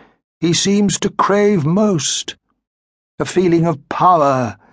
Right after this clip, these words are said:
which is perhaps the ultimate drug, and of being admired,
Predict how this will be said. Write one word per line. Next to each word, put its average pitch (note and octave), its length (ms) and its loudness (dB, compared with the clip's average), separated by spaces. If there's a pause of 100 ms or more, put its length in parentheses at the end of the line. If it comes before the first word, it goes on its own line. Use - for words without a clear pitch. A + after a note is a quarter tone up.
(600)
which C#3+ 260 -4
is B2+ 160 -2
perhaps B2 560 -4
the C#3+ 200 -2
ultimate D#3 580 0
drug, C#3+ 400 2 (1040)
and A2 160 -2
of C#3 140 0
being F3 240 4
admired, D3 960 0